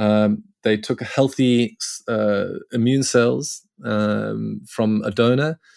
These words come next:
changed some of the code within those immune cells to then go into Alyssa's body, hunt out her immune cells that were faulty and that were killing her.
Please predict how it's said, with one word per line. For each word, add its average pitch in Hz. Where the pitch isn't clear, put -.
changed 127
some 120
of 110
the -
code 120
within 113
those 110
immune 113
cells 131
to 120
then 110
go 110
into 113
Alyssa's 131
body, 113
hunt 123
out 113
her 170
immune 110
cells 113
that 110
were 104
faulty 123
and 113
that -
were 123
killing 127
her. 156